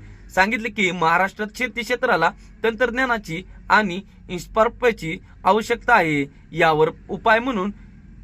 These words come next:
सिंचनाने उपाय, जलनाचे उपाय आणि सौर ऊर्जाचे पंपाचा वापर वाढवण्याचा महत्त्व सांगितले आहे. शेती संशोधनाची गरज मोठी भासते. कृषी मंत्री कोकाटे यांनी सांगितले की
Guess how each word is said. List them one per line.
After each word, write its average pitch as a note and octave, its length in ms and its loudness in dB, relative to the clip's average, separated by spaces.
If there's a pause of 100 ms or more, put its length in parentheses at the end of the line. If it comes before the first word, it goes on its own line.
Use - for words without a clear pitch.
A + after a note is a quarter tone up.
(120)
सिंचनाने G#3 680 0 (120)
उपाय, E3+ 400 2
जलनाचे F3 760 -4
उपाय D#3 460 0 (320)
आणि F#3+ 240 0
सौर D#3+ 280 -2
ऊर्जाचे G#3 500 -2
पंपाचा F#3 840 0 (320)
वापर F3 360 0
वाढवण्याचा F#3 600 0
महत्त्व E3 380 -4
सांगितले F3 440 -2
आहे. C#3+ 320 0 (440)
शेती D#3+ 360 -6
संशोधनाची G3 720 -2 (420)
गरज F#3 260 0
मोठी G#3+ 320 -2
भासते. D#3+ 580 -2 (760)
कृषी F#3 220 -4
मंत्री B3+ 320 0
कोकाटे G3+ 580 0
यांनी B3+ 260 -2
सांगितले A#3+ 460 -4
की F#3 260 -8